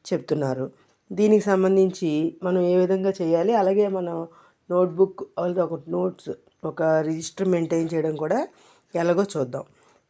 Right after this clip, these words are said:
తర్వాత ఇక్కడ మనకి ఇక్కడ వాళ్ళు క్యాలిక్యులేషన్స్ ఇచ్చారు.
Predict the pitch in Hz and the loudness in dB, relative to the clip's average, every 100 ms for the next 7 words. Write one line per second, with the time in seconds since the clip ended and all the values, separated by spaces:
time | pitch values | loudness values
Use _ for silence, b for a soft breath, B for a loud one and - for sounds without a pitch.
0 | - 214 233 202 185 185 185 196 196 190 | -2 0 4 6 6 6 4 4 2 0
1 | 151 160 160 160 185 175 170 170 160 160 | -2 0 -2 2 4 8 8 6 2 2
2 | 170 170 175 185 185 190 160 143 151 135 | 2 2 2 0 2 -2 -2 -8 -6 -6